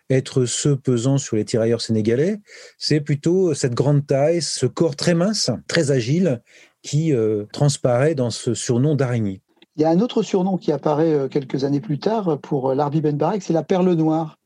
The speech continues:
Speaker 1: Ben, il est clair que ça fait référence, hein, même si Larbi Ben Barek est originaire du Maroc, hein, donc, euh, ça fait référence plutôt évidemment au trésor qu'on peut aller trouver, que le colonisateur peut aller trouver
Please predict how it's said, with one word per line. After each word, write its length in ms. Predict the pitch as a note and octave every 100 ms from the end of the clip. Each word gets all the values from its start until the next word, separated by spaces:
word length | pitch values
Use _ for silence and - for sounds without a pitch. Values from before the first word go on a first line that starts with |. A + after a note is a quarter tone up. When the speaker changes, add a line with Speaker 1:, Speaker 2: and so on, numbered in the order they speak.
| _ -
Speaker 1:
Ben, 120 | C#3 D3
il 160 | D#3+
est 80 | E3+
clair 340 | D3 G3+ G3 -
que 140 | D3
ça 200 | - C3+
fait 180 | - C#3
référence, 680 | C#3+ - D3 E3 E3+ -
hein, 100 | B2
même 200 | B2+ B2+
si 180 | A#2+ -
Larbi 240 | C#3 A#2+ A#2+
Ben 200 | B2+ A#2
Barek 480 | A#2+ B2+ C#3 - G#2+ G#2+ C3
est 240 | A#2 A2+
originaire 420 | G#2+ G#2+ A#2 A#2+
du 120 | G#2+
Maroc, 360 | A#2 A#2 A#2+ -
hein, 140 | G2
donc, 300 | F#2 F#2 -
euh, 160 | G2 F2+ - - - -
ça 200 | - G#2+
fait 140 | B2+
référence 540 | A#2+ A2+ A#2 C3+ C3
plutôt 380 | - G#2 C#3 C#3
évidemment 600 | A#2 G2 G#2 G#2+ A#2+ C3
au 120 | A2
trésor 800 | A2 - B2 A2 A#2+ C#3 C3+ G2+ - - _
qu'on 200 | - A2+
peut 400 | - A2+ B2+ C3
aller 180 | G#2 G#2
trouver, 480 | G#2 A#2 G2 C#3 B2
que 100 | -
le 60 | G2+
colonisateur 720 | - A#2+ A#2+ G#2+ A2 C#3+ C3+
peut 120 | B2
aller 100 | G#2
trouver 380 | G#2 A2 A2+